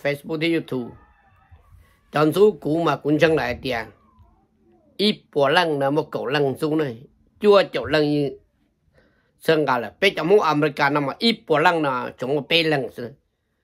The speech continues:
Chua chậu xa tụi yên thơ nè, họ mong lo nè mà, ít bỏ lăng nè mà. Cậu tụi chẳng số đó, cho họ lời để vào cho một tông lọt tê nè. Thiên liệt cho đa tua, sự sự này lo lấy.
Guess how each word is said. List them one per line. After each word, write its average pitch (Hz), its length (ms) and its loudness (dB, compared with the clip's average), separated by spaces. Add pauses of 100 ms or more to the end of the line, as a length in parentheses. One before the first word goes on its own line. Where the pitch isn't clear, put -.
(720)
Chua 254 320 6
chậu 135 120 -8
xa 139 200 2
tụi 135 220 -8
yên 147 160 -2
thơ 156 260 0
nè, 120 140 -6
họ 117 120 -4
mong 190 260 4
lo 190 300 4
nè 175 80 -6
mà, 131 260 -6 (120)
ít 247 180 2 (120)
bỏ 170 140 2
lăng 185 300 2
nè 156 60 -4
mà. 127 200 -8 (1400)
Cậu 135 160 -4
tụi 139 220 -8
chẳng 120 180 -8
số 190 180 0
đó, 202 260 4 (220)
cho 165 220 2
họ 156 140 2
lời 160 180 2
để 147 120 -2
vào 131 160 -4
cho 160 180 -2
một 147 180 -4
tông 151 160 -4
lọt 143 160 -2
tê 170 260 2
nè. 131 160 -8 (520)
Thiên 185 200 4
liệt 175 200 -2
cho 160 120 -2
đa 170 180 4
tua, 170 320 2
sự 170 80 -10
sự 180 180 -8
này 170 120 -2
lo 139 240 0
lấy. 143 200 -6